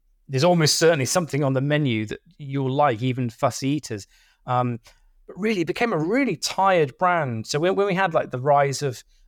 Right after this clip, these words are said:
um, things like burritos and sort of posh burgers, you know, Frankie Benny's was just, was just totally left behind. So now the restaurant group's sort of having to take a look at its wh-, whole business, um, struggling with competition. So it's decided to, it's sold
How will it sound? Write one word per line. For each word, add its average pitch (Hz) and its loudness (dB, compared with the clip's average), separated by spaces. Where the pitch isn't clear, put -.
um, 117 2
things 135 2
like 127 0
burritos 131 2
and 117 -4
sort - -6
of - -20
posh - 0
burgers, 131 0
you 85 -10
know, 87 -12
Frankie 196 0
Benny's 151 4
was 120 -6
just, - -4
was 131 -10
just - -12
totally 143 0
left 160 -2
behind. 135 -2
So 165 -2
now 190 2
the 143 0
restaurant 196 0
group's 143 0
sort 156 -4
of 127 -10
having 156 2
to - -6
take - 0
a - 2
look 139 0
at - -4
its - -8
wh-, - -6
whole 135 -2
business, 127 0
um, 123 2
struggling 151 0
with 127 -4
competition. 139 -2
So 139 -2
it's 156 -4
decided 208 0
to, - -4
it's - -8
sold 233 0